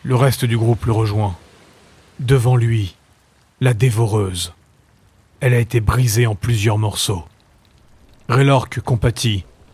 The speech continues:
et pose une main sur son épaule. Ular et Ilyes regardent autour d'eux. La flèche arrive à leur niveau. Un peu plus loin, il peut voir le voilier d'Albion s'éloigner. Il ne voit pas les deux purs à l'intérieur, mais il y a beaucoup d'agitation sur le pont.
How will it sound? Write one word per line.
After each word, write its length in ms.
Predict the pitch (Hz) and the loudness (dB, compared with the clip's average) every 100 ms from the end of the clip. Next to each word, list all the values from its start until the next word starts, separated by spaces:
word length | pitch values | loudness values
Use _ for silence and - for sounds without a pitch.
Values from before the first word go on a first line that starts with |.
| - | -4
et 60 | 127 | -2
pose 280 | - 147 | 2 2
une 120 | 123 127 | 4 2
main 180 | 127 | 2
sur 180 | 110 123 | 0 -4
son 180 | - 113 | -4 -4
épaule. 420 | 107 - 110 95 85 - - - - - - - | -2 -2 -2 -4 -10 -18 -20 -20 -20 -20 -10 0
Ular 380 | 139 135 127 | 2 4 4
et 100 | 123 | 2
Ilyes 340 | 120 123 131 120 | 2 4 2 2
regardent 300 | 127 123 123 | 0 0 0
autour 240 | 110 107 | -2 -4
d'eux. 240 | 107 113 92 - _ _ _ - _ - | -2 -2 -4 -10 _ _ _ -20 _ -4
La 160 | 135 | -2
flèche 340 | 117 151 135 - | 0 2 2 2
arrive 300 | 127 123 110 | 2 2 0
à 40 | |
leur 140 | 113 110 | 0 0
niveau. 340 | 110 104 92 - - - - - - - - - | -2 -2 -6 -10 -20 -20 -20 -20 -20 -20 -20 -6
Un 100 | - | 0
peu 120 | 131 135 | 0 0
plus 160 | 143 | 2
loin, 320 | 131 131 120 90 - - - | 2 2 2 -2 -12 -20 -4
il 120 | 147 | -2
peut 140 | 127 151 | 2 2
voir 300 | 127 139 131 | 4 4 4
le 80 | 123 | 2
voilier 400 | 107 131 123 123 | 2 2 4 4
d'Albion 440 | 120 104 117 113 | 2 0 0 0
s'éloigner. 540 | - 113 110 107 95 73 - _ - - - - | 0 0 0 0 -4 -6 -16 _ -20 -20 -20 -6
Il 120 | 135 147 | 0 2
ne 60 | |
voit 220 | 139 139 | 4 4
pas 120 | - 139 | 4 2
les 100 | 127 | 4
deux 140 | 127 | 0
purs 360 | - 135 120 117 | 0 0 2 2
à 20 | |
l'intérieur, 720 | 110 101 104 113 104 87 78 _ _ _ _ - | 0 0 0 2 0 -2 -8 _ _ _ _ -2
mais 120 | 127 | 0
il 120 | 123 | 2
y 40 | |
a 60 | 127 | 2
beaucoup 280 | 120 127 127 | 0 0 0
d'agitation 540 | 117 107 113 - 117 | 0 -2 -4 -4 -6
sur 160 | 95 101 | -6 -6
le 80 | 95 | -6
pont. 220 | 107 | -6